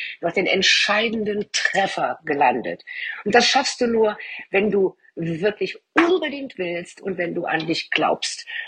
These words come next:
Und das ist eine tolle Mannschaft, die auch einen wunderbaren Fußball spielt. Aber sie haben vor allen Dingen auch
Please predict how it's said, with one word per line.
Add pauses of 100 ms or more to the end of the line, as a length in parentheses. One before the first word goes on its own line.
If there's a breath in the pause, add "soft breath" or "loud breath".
(260 loud breath)
Und
das
ist
eine
tolle
Mannschaft,
die
auch
einen
wunderbaren
Fußball
spielt.
Aber
sie
haben
vor
allen
Dingen
auch